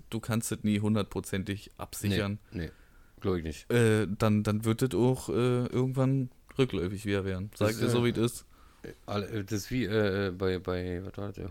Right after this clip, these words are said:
Speaker 2: Who Am I, wo er sagt, alles und jeder ist hackbar und das ist auch heute schon so.
Speaker 1: Ja, natürlich.
Speaker 2: Hundertprozentig.
Speaker 1: Und die,
Speaker 2: Je nachdem,
Speaker 1: die,
Speaker 2: wie interessant derjenige ist.
Speaker 1: die Nerds von gestern sind die Superhelden von morgen, also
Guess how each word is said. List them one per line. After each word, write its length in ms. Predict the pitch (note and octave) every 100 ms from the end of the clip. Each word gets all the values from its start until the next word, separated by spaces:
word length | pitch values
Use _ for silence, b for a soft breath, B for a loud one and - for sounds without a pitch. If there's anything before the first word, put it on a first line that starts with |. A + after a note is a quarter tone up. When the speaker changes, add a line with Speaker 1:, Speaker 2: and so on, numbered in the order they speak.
| F#2
Speaker 2:
Who 140 | A#2
Am 100 | G2+
I, 300 | F2 A2 B2
wo 100 | G#2
er 80 | F#2+
sagt, 240 | F#2 G2
alles 220 | F#2+ F#2+ -
und 140 | F2+
jeder 180 | F#2 F#2
ist 140 | F2
hackbar 320 | F2 - E2
und 100 | D#2+
das 80 | D#2+ D#2+
ist 120 | F#2
auch 160 | E2+ -
heute 160 | F2+ -
schon 160 | E2
so. 180 | D2+ D#2 -
Speaker 1:
Ja, 220 | B2 B2
natürlich. 380 | B2 A2 A#2+ A#2+
Speaker 2:
Hundertprozentig. 840 | A2 G2+ - G2 - F#2 F2+ D#2+
Speaker 1:
Und 240 | A#2 A#2 A#2
die, 300 | A2+ A2 G#2+
Speaker 2:
Je 80 | G#2+
nachdem, 300 | A2 A#2 A#2
Speaker 1:
die, 60 |
Speaker 2:
wie 40 | A2
interessant 420 | G#2+ G2+ G#2+ G#2+
derjenige 400 | A2+ F2+ E2+ E2
ist. 240 | E2+ - -
Speaker 1:
die 220 | C3 A#2+
Nerds 340 | A2 A2 A2+
von 140 | - A#2+
gestern 420 | A2+ B2 D3 C3+
sind 220 | B2+ B2+
die 180 | B2 A#2+
Superhelden 540 | A2+ A#2+ A#2+ A#2+ B2
von 160 | B2 B2+
morgen, 280 | A#2+ B2 G#2+
also 440 | G#2 A2 G#2 G#2